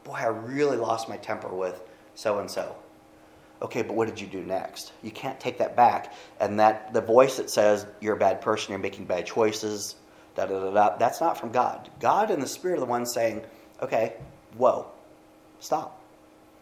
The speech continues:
Apologize if you need to apologize. Get a grip on yourself and forgive yourself too.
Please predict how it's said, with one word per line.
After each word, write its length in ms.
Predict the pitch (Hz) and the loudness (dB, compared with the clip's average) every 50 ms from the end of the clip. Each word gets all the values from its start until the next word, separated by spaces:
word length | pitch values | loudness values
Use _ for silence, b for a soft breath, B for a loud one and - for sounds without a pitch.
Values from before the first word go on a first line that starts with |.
| - b b b b b | -20 b b b b b
Apologize 640 | - - - 120 117 117 123 127 127 120 123 123 123 | -6 2 6 6 6 6 4 2 4 6 6 6 4
if 100 | 117 - | 2 -4
you 60 | 131 123 | -4 -4
need 140 | 120 117 | -2 0
to 60 | 113 110 | 0 0
apologize. 640 | 113 - - 113 113 113 107 110 110 107 104 107 | 0 2 2 4 4 4 4 4 4 2 2 0
Get 200 | - 110 117 117 | 0 0 2 2
a 40 | 123 | 0
grip 260 | 104 120 123 127 - | 0 -2 -4 -4 -2
on 120 | 127 117 117 | -4 -4 -4
yourself 520 | 113 110 110 - 120 110 110 110 110 B B B B B B | -4 -6 -4 0 4 4 4 4 2 B B B B B B
and 120 | 185 147 | -10 -6
forgive 280 | - 160 147 147 147 135 | -6 -6 -4 -6 -8 -8
yourself 360 | 139 123 - - 117 113 - | -8 -8 -4 -4 -4 -6 -6
too. 220 | - - 151 135 | -12 -16 -18 -18